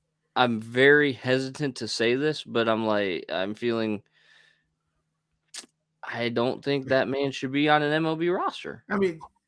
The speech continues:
Speaker 2: he, he has a lot to prove in general. He played all of, what, seventy-six games last year, you know. So he only had two hundred at-bats for us. You're not gonna get much from that.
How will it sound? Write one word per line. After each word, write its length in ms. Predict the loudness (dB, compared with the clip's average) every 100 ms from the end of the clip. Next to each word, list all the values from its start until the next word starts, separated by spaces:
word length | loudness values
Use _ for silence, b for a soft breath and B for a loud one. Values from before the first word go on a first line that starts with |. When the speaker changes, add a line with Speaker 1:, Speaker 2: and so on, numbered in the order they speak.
| -12
Speaker 2:
he, 200 | -6 0
he 100 | 4
has 120 | 4
a 60 | 6
lot 140 | 6
to 60 | 6
prove 180 | 4 6
in 80 |
general. 300 | 6 6 6
He 60 | 2
played 160 | 4 6
all 160 | 6
of, 100 | 6
what, 200 | 2 -2
seventy-six 640 | 0 2 2 2 0 -2 2
games 340 | 4 4 2
last 320 | 2 2 0 -2
year, 300 | -4 -6 -12 _ _ _ -8
you 100 | -8
know. 220 | -8 -16 _ _ _ _ _ _ 0
So 140 | 4
he 60 | 6
only 160 | 8
had 200 | 8 6
two 180 | 2 4
hundred 220 | 6 8
at-bats 460 | 8 8 6 6 2
for 280 | 2 4 4
us. 100 | 4
You're 80 |
not 160 | 6 6
gonna 160 | 4 4
get 300 | 6 6 6
much 260 | 4 4
from 220 | 0 0 6
that. 480 | 6 6 2 -8